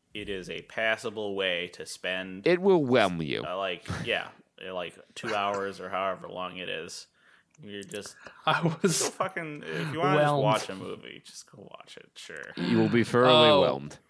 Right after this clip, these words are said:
Speaker 3: Yeah, whelm-, whelmed is an adequate, uh, response.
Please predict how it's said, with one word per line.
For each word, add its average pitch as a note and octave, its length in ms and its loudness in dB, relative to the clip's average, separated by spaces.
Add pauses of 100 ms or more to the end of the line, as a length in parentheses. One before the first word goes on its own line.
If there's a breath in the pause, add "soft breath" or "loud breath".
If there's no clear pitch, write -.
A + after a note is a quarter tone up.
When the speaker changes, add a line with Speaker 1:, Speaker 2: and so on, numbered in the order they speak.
(720 soft breath)
Speaker 3:
Yeah, E3 240 6
whelm-, D#3+ 480 6
whelmed E3+ 380 6
is E3+ 140 4
an D3+ 180 2
adequate, D3 680 6 (100)
uh, C3+ 320 8
response. C3 840 0